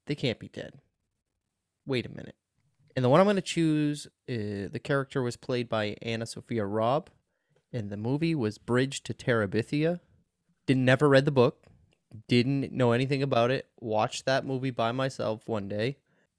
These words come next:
Spoiler alert, the little girl dies at the end trying to jump over the freaking stream to get to Terabithia, cracks her head off the rocks and dies.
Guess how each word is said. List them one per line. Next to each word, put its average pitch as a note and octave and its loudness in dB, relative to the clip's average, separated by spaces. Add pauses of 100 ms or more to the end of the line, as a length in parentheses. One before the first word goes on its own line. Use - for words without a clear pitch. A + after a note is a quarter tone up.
(720)
Spoiler D3 4
alert, A2+ -4 (200)
the C3 6
little C3 4
girl C#3 6
dies B2 6
at G2+ -2
the A2+ -2
end A2 0
trying C3+ 2
to A2 -4
jump C3+ 4
over C#3+ 4
the G#2+ -2 (320)
freaking A#2+ -4
stream D3 0
to B2 2
get C3+ 0
to B2 -4
Terabithia, A#2+ 0 (720)
cracks D#3+ 2
her B2+ 0
head C#3+ 2
off C3+ 0
the G#2+ 0
rocks G#2+ 0
and A#2+ -8
dies. D#3+ 4